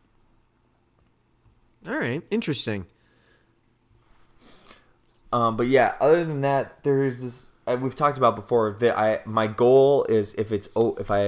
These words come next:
Speaker 2: have a weekend, uh, if I have a weekend date next week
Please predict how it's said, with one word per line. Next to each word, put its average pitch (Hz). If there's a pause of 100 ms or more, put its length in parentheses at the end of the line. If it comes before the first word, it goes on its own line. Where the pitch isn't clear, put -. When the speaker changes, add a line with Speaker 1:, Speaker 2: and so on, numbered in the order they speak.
Speaker 2:
have 101 (480)
a 107
weekend, 113 (280)
uh, 98
if -
I -
have 104
a 101
weekend 110
date 107
next 104
week 104